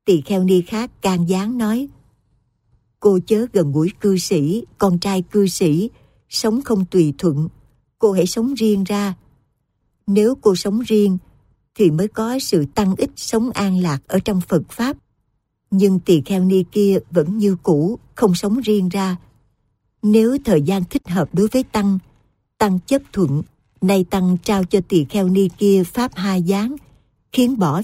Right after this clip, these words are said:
việc này, nói: "Cô chớ gần gũi cư sĩ, con trai cư sĩ, sống không tùy thuận. Cô hãy sống riêng ra. Nếu cô sống riêng,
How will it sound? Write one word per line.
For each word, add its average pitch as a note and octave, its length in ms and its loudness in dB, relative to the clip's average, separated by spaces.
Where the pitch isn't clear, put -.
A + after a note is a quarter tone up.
việc F3 200 0
này, D#3 260 -2
nói: G3+ 340 0
"Cô G3+ 240 2
chớ A#3 220 0
gần D3+ 200 0
gũi D#3+ 200 0
cư G3+ 160 2
sĩ, F3 440 0
con F#3 220 0
trai F#3+ 220 -2
cư G3 260 2
sĩ, E3+ 420 0
sống A#3+ 360 -2
không G3 280 0
tùy D#3 260 2
thuận. D#3 300 0
Cô G#3 140 4
hãy F3 140 0
sống A3+ 240 -2
riêng G3+ 320 2
ra. F#3 280 -2
Nếu A3 320 2
cô G3+ 160 2
sống G#3+ 300 0
riêng, G#3 300 2